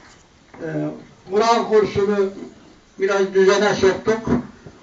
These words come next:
Kur'an kursu Diyanet'e bağlı, resmidir.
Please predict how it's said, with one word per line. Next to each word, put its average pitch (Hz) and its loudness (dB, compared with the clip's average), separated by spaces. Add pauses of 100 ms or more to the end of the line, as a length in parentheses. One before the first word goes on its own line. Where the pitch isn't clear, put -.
Kur'an 214 4
kursu 214 2 (540)
Diyanet'e 208 2
bağlı, 196 2 (1400)
resmidir. 208 2